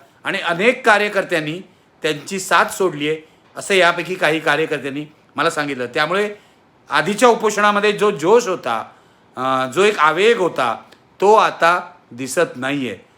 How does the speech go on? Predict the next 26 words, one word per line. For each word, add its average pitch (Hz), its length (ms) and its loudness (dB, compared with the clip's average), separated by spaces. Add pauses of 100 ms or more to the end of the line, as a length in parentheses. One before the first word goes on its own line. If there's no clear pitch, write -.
(140)
प्रश्न 226 280 2
असा 254 200 4
आहे, 247 80 4
जरांगे 208 360 2
पाटलांचं 202 520 -2 (300)
काय 170 200 2
होणार? 131 260 -4 (600)
मला 190 160 4
असं 220 180 2
वाटतं 208 200 0
जरांगे 190 360 2
पाटलांनी 185 360 0
हे 170 400 -6 (260)
जाणून 151 320 -2
घेतलं 156 260 -4
पाहिजे 135 400 -6 (540)
की 220 220 -4
शिंदे 170 360 -2
सरकार 170 380 0
आता 165 200 -2
फारसं 139 300 -4
काही 156 160 -4
करणार 139 360 -4
नाही. 110 220 -12 (540)
शिंदे 185 340 2
सरकारनी 202 720 0